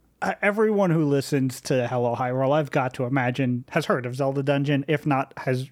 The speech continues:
has used Zelda Dungeon as a resource. Zelda Dungeon for me has been, like, essential over the past few years as I've been, like,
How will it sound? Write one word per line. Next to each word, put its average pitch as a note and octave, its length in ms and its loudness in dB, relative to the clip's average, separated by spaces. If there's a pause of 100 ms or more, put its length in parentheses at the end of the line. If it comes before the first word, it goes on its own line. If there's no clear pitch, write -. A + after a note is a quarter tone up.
(100)
has B2 360 -2
used C#3 420 0
Zelda B2 320 -4
Dungeon D3 340 -4
as C3+ 120 -2
a - 60 -4
resource. D#3 520 -6 (420)
Zelda G#3+ 240 0
Dungeon G#3 260 0
for C#3+ 140 -2
me C#3 160 2
has C#3 180 0
been, B2+ 240 0
like, B2 340 -8 (200)
essential D3 640 0
over F#3 220 2
the F3 100 -2
past F#3 260 -2
few A3 140 0
years A3+ 360 2
as C#3+ 220 2
I've C3+ 200 0
been, C#3 180 2
like, B2+ 320 0